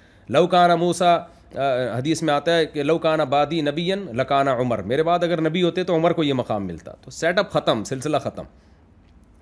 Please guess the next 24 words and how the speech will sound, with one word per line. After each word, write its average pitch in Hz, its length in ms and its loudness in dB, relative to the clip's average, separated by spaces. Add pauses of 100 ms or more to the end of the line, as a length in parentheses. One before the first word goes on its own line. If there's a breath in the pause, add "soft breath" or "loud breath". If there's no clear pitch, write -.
(340 loud breath)
तो 156 60 0
अब 190 120 2
जब 233 160 4
सिलसिला 202 360 0
हमेशा 156 300 0
के 156 100 -6
लिए 135 140 -2
ख़त्म 135 260 -4
हो 107 140 -2
गया, 131 260 -6 (400 loud breath)
तो 131 80 -4
एक 180 180 -4
शख्स 185 240 -4
जो 156 120 -2
हमारी 139 280 -4
राय 117 200 -2
में 135 140 -6
झूठा 107 320 -6
है, 107 260 -6 (380 soft breath)
आप 156 420 -4
उसको 143 240 -6
नबी 123 260 -4
मान 104 260 -4
के 202 180 -4